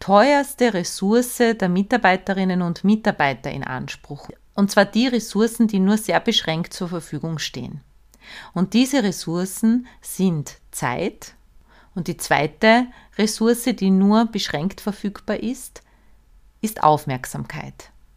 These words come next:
Und beides forderst du von den Menschen, die du zum Meeting einlädst. Wenn du um neun Uhr ein Meeting planst, dann müssen alle, die an diesem Meeting teilnehmen,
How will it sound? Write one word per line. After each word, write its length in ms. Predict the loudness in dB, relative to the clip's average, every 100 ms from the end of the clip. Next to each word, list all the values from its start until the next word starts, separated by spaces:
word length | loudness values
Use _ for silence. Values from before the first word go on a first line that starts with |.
| _ _ _ _ -20 -20 0
Und 280 | 0 2 2
beides 560 | 4 4 4 2 -2
forderst 580 | -4 2 2 2 -4 -2
du 220 | -2 -2 -6 _ _ _ _ -20 _ _ _
von 340 | 2 2 2 -2
den 240 | -2 -2
Menschen, 640 | -2 -4 -6 -2 -2 -2 -2
die 360 | 0 0 -2 -2
du 180 | -2 -2
zum 240 | 2 2
Meeting 340 | 2 0 -4
einlädst. 760 | -2 -4 -6 -8 -12 -16 -18 -20 _ _ -20 -20 _ -20 _ _ _ -20 -20 -20 -20 -18 -20 -20 -20 _ _ -14
Wenn 300 | 0 4 4
du 120 | 6 6
um 200 | 8 8
neun 380 | 8 8 6
Uhr 420 | 4 6 6 4 -2
ein 180 | -2 2
Meeting 420 | 2 2 0 -2
planst, 640 | 0 -2 0 -2 -4 -6 -12 2
dann 240 | 4 6
müssen 280 | 4 2 0
alle, 500 | 2 4 4 2 0 -2
die 140 | 0
an 120 | 2 0
diesem 280 | 0 0
Meeting 420 | 0 0 -2 -4 -4
teilnehmen, 720 | -4 -2 -2 0 2 0